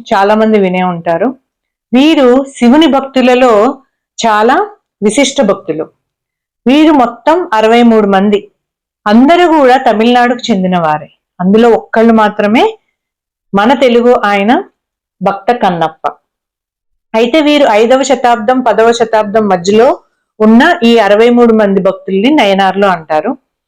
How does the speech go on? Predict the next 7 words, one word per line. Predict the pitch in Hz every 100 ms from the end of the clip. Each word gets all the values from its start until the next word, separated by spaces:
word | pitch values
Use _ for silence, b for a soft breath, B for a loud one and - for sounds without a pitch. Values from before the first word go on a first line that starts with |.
| _ _ _
అయితే | 233 247 320
వీరి | 233 247 285 302
గురించి | 285 277 302 311
పదమూడవ | 254 220 254 294 294 285
శతాబ్దంలో | 233 220 202 190 220 208 196 170 165 254 - _ _ _ _ _ _ _ _ -
పెరియ | 262 311
పురాణ | 330 285 262 254